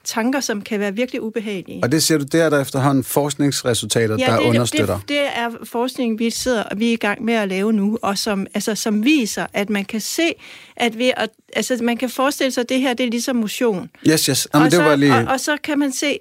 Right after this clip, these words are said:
Speaker 1: at hvis den måde, vi bruger sindet på, der kan vi komme til at... Altså, ikke bruge opmærksomheden, eller bruge den på en dårlig måde, der kan trække humøret ned.
Speaker 2: Yes.
Speaker 1: Og så kan vi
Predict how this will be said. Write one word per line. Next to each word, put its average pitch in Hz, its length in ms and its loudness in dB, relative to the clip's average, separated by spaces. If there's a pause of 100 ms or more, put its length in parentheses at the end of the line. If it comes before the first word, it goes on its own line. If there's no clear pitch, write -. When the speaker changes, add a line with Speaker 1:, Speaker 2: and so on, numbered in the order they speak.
Speaker 1:
at 240 100 -2
hvis 247 180 -2
den 277 300 -2
måde, 262 300 2
vi 285 200 2
bruger 254 340 -2
sindet 277 480 -2
på, 233 160 -2
der 240 100 -2
kan 262 180 -4
vi 262 80 -4
komme 247 220 -2
til 285 140 -4 (140)
at... 208 160 -2 (420)
Altså, 240 240 -2 (540)
ikke 320 260 -2 (160)
bruge 277 360 0
opmærksomheden, 233 840 -2
eller 220 160 -2
bruge 247 300 -4
den 302 120 0
på 262 300 0
en 226 140 2
dårlig 277 400 0
måde, 247 240 0
der 240 80 -2
kan 233 160 -8
trække - 300 -6
humøret 254 360 2
ned. 220 180 0 (420)
Speaker 2:
Yes. 233 80 6
Speaker 1:
Og 254 60 4
så 294 160 0
kan 294 180 -2
vi 262 160 0